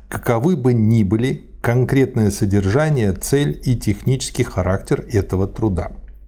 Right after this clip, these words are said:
С другой стороны, стоимости потреблённых средств производства мы вновь находим в виде составных частей стоимости продукта.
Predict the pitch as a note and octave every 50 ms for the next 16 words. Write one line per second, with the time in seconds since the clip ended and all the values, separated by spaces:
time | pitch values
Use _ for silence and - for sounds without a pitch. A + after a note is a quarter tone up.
0 | - - - - - - - - - - G#2 G2 A#2+ D#3+ F3+ F3 D#3 A2 - -
1 | - - F2+ F2+ F2+ - - - - - - - - - - - - - - -
2 | - - - - - - - - - - - - - - - - D#3 D#3+ D3 C3+
3 | B2 B2 A#2+ - - - B2+ B2 A#2 G#2+ - - - - - - - - - -
4 | - - C3+ C3 C3 C#3+ C#3+ C3+ C3+ C3 A#2+ G2+ F2+ F2 F2+ - - - - A2
5 | G2 F#2+ - - - - G#2+ G#2 G#2 G2+ A#2 D3 F#3+ G#3 G3+ - - - F#2 -
6 | - - - - - - A#2+ A#2 A#2+ A2+ G2 G2 G2+ C3+ E3 E3+ E3 - A#2 G#2+
7 | G2 - - - - G2+ F#2 F#2 A#2+ D3 F3 F3+ - - G#2+ G2 G2 F#2+ A2+ C#3
8 | D#3 F3+ E3+ F3 - - A2+ - - - G2 F2 E2+ F#2 G#2 B2+ C#3 - - -
9 | A#2 - - - - - G2+ B2+ D3+ D3+ - - - G#2 F#2 F2 F2+ G2 G2 -
10 | - - - - D3+ D3+ C#3 A#2+ G2 - - - - -